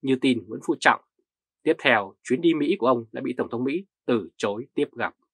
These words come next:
Ông Tô Lâm đang cố gắng để giữ thăng bằng giữa hai cường quốc, nhưng Mỹ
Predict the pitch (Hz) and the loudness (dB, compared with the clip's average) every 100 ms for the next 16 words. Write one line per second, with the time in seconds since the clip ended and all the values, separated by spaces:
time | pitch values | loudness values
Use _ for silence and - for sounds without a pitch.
0 | _ _ _ _ _ _ _ _ _ _ | _ _ _ _ _ _ _ _ _ _
1 | _ _ _ - 143 131 127 123 117 - | _ _ _ 0 0 4 4 4 4 -4
2 | - 127 120 131 127 120 170 - 110 117 | 2 2 2 0 4 4 4 -4 -6 -4
3 | 170 170 135 117 - - 151 131 - 120 | -2 2 8 6 6 -2 4 4 2 -4
4 | - - 151 - _ _ _ - 180 180 | -4 0 0 0 _ _ _ 0 2 4
5 | 175 | 2